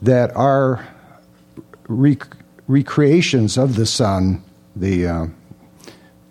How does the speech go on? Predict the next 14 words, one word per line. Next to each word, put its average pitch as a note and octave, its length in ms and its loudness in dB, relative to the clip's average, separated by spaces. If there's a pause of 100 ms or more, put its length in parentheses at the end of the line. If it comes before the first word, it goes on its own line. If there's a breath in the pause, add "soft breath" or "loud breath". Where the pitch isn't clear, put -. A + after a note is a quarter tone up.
(340)
recreations A2 680 0
of F2 120 -6
the F#2+ 80 -4
real G2 300 0
son F#2+ 480 0
and, F#2+ 400 -2
and G2+ 140 0
mother F#2 420 -2
and, E2+ 360 -6 (720 soft breath)
uh, E2 260 -10 (220)
<clears throat> - 220 -18
and A#2+ 400 2
husband G2+ 560 -2 (640 loud breath)
meeting B2+ 800 2